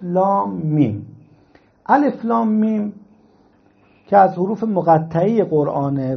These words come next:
و بیست و نه سورهٔ قرآن با این آغاز می‌شه، نظرات مختلفی است. ما در اون دوره‌ای که تفسیر سورهٔ بقره را کلش را هم به لطف خدا در حدود شصت جلسه گفتیم،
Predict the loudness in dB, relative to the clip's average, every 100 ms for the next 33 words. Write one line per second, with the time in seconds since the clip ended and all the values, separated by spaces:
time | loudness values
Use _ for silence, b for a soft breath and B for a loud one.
0 | 0 4 6 4 -4 -16 _ _ _ _
1 | -6 -6 -4 -2 0 -2 -4 -6 -2 0
2 | 0 -2 -2 -2 -4 -4 -2 -2 0 0
3 | 0 0 0 0 -2 -4 -4 0 2 2
4 | 2 2 -2 B B B B B B B
5 | -20 -12 -10 -12 -14 -2 2 4 4 2
6 | 0 -2 -2 0 0 0 -4 -6 -4 -4
7 | -2 -2 -4 -2 -2 -2 -4 -6 -4 -6
8 | -6 -6 -4 -4 -4 -4 -2 0 0 0
9 | 0 -2 -2 -4 -4 -4 -6 -6 -6 -10
10 | -12 -10 -8 -8 -8 -6 -6 -8 -12 -8
11 | -4 -4 -4 -6 -6 -6 -6 -2 0 -2
12 | -4 -2 -2 -4 -6 -6 -8 -8 -6 -6
13 | -8